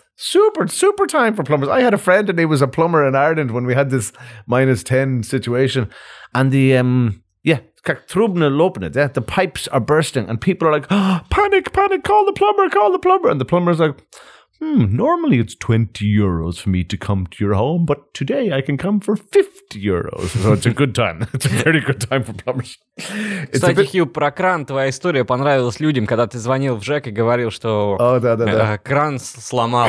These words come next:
Speaker 1: <laughs> Кран сломал.
Speaker 2: Знаешь, что тебе <laughs> написали?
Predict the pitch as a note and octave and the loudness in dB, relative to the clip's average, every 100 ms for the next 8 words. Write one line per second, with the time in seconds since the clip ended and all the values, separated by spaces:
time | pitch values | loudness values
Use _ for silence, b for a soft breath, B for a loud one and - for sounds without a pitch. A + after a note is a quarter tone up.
0 | G2+ C3 C#3 E3 E3 - C#3+ C3+ C3+ E3+ | 2 2 4 4 2 0 0 2 4 2
1 | F#3+ F#3+ D3+ D3 A2+ A2+ D#3 C3+ D3 D#3+ | 2 0 0 0 0 0 0 0 -2 0
2 | C3 A2+ | 0 -4